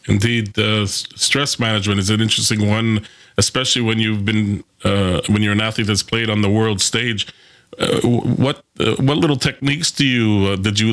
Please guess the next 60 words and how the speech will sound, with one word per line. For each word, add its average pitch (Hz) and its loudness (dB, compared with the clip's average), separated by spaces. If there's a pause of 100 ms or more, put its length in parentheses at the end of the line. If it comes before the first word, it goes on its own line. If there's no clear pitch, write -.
(120)
learn 117 0 (120)
about, 110 0
like, 110 -2 (120)
let's 151 -2
say 156 2
you're 135 0
in 131 -2
the 110 -4
gold 131 0
medal 123 0
game 127 0
and 139 0
it's 123 0
against 131 -2
the 123 4
U - 2 (160)
S - -4 (100)
that, 104 -2 (200)
that 110 -2 (140)
first 107 0
time 107 -2
when 101 2
you 98 0
were 104 0 (560)
taking 117 -2
all 113 0
the - -8
penalties, 110 0
uh, 101 0 (320)
is 107 2
there 117 0 (100)
some 135 2
sort 123 -2
of 107 0 (160)
mantra 147 0
that 143 0
you 127 2 (300)
repeat 143 0
in 139 2
your 117 0
head 139 -2
to 131 0
make 123 -4
sure 131 0
you're 120 2
managing 135 0
your 127 0
stress? 131 -2
How, 131 -2 (360)
how 160 0
do 170 0
you - 0
manage 147 0
that 120 0
when 113 0
it's 113 -2
at 113 -4
the 110 -2 (140)
height 127 -4 (440)
and 104 0